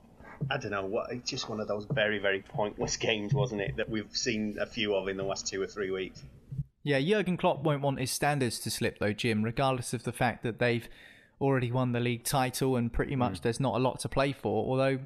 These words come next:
Speaker 2: Liverpool fans might argue there is a lot to play for still, because that points record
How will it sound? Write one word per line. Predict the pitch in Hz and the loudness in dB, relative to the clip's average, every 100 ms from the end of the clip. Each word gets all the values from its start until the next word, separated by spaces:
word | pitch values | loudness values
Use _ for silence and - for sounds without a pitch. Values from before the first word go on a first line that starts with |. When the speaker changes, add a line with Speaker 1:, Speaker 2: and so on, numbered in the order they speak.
| - - | -12 -4
Speaker 2:
Liverpool | 135 156 131 120 | -2 0 0 0
fans | 120 120 123 | 2 2 2
might | 120 | 2
argue | 139 131 | 2 2
there | 127 135 | 2 2
is | 185 | 2
a | 151 | 2
lot | 113 | 0
to | - | -4
play | - 120 | 0 0
for | - 120 | 2 -2
still, | - 135 | 0 0
because | 131 120 135 127 | 0 -2 -4 0
that | 143 - | 0 2
points | - 175 - | 0 2 2
record | 131 110 113 123 | 0 2 2 0